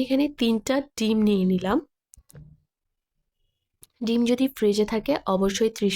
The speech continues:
মিনিট আগে বের করে রাখবে, আর তারপরে সেই ডিমটাই কিন্তু এখানে ব্যবহার করবে। তো প্রথমে আমি একটু স্প্যাচুলা দিয়ে চারদিক থেকে নামিয়ে নিলাম ডালডাটা, আর এখন এটাকে আবারও একটু বিট করে নিব।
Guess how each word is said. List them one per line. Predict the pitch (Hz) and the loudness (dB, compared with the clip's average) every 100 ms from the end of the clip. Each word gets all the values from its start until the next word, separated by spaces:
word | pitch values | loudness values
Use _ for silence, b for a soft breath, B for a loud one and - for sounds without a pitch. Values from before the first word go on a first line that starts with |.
| 202 | 0
মিনিট | 196 190 | 0 0
আগে | 190 202 196 | -2 -2 -2
বের | 190 190 | -4 -2
করে | 202 196 | 0 0
রাখবে, | 196 196 285 466 _ _ b b b b - | -2 -4 -4 -4 _ _ b b b b -14
আর | 190 | -6
তারপরে | 202 196 208 226 - | -4 -2 -2 -2 0
সেই | 196 | 2
ডিমটাই | 190 190 196 202 | 2 0 0 0
কিন্তু | 202 196 196 | 0 0 0
এখানে | 214 311 247 | 0 2 2
ব্যবহার | 180 175 175 170 | 2 2 2 -2
করবে। | 175 170 - | -6 -8 -12
তো | 208 - | -8 -2
প্রথমে | 233 233 277 269 - 208 | -2 0 0 0 0 -2
আমি | 196 196 196 | 0 0 0
একটু | - 208 196 | -2 -4 -2
স্প্যাচুলা | - 196 196 202 202 202 | -2 -2 0 0 0 2
দিয়ে | 196 | 0
চারদিক | 196 190 180 190 - | 0 -2 -2 -4 -6
থেকে | 202 202 196 | -4 -2 0
নামিয়ে | 196 196 196 | 2 2 0
নিলাম | 190 185 180 | -2 -2 0
ডালডাটা, | 175 185 - 285 - _ B B B B B - | 0 -2 0 -2 -2 _ B B B B B -8
আর | 185 180 214 | -4 -4 -4
এখন | 214 269 277 196 | -4 -4 -2 -4
এটাকে | 190 190 277 - 185 | -2 -4 -4 -4 -4
আবারও | 180 196 196 | 0 0 0
একটু | 196 294 214 | 0 -2 0
বিট | 190 - | -4 -4
করে | 185 175 | -2 0
নিব। | 180 | 0